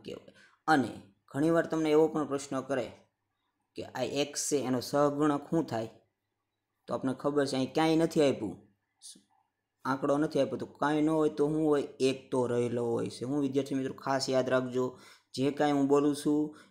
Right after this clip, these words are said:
એ તમારે ધ્યાનથી સમજવાનું છે. એવું લાગે તો લખતું જવાનું. તમારા પાઠ શરૂ કરો એની અંદર પહેલાં શરૂઆતમાં તમને ખ્યાલ આવે કે જો આ એક્સ છે એનો સહગુણક પૂછ્યો હોય તો,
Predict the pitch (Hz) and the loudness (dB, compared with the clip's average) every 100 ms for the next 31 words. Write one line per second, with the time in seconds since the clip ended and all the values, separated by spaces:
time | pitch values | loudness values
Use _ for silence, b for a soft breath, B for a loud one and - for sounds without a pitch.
0 | - 117 135 135 131 - - _ 123 135 | -10 -4 0 2 0 -2 -16 _ -6 0
1 | 139 139 135 131 135 139 139 143 139 135 | 0 0 -4 0 0 2 0 -2 -2 0
2 | 131 131 135 131 131 131 120 127 - 139 | 2 4 2 2 -2 -4 -2 -4 -4 -2
3 | 135 135 135 135 135 131 127 127 B B | 0 2 0 -2 -2 0 0 -2 B B
4 | B _ 95 135 135 131 135 135 135 135 | B _ 0 2 2 2 -2 -2 0 0
5 | 131 135 127 127 131 - 127 131 131 135 | 2 0 2 0 -2 -2 0 0 0 0
6 | 131 127 127 123 120 123 - 135 135 123 | 2 2 0 -6 -6 -8 -2 2 4 4
7 | 107 - - _ _ _ _ _ - 117 | 0 -4 -14 _ _ _ _ _ -6 -2
8 | 131 - - 127 101 139 - - 147 143 | 0 -2 -2 -4 0 0 -2 0 0 0
9 | 135 143 139 147 143 143 147 151 143 143 | 0 0 2 2 0 -2 -2 0 0 0
10 | 143 | 0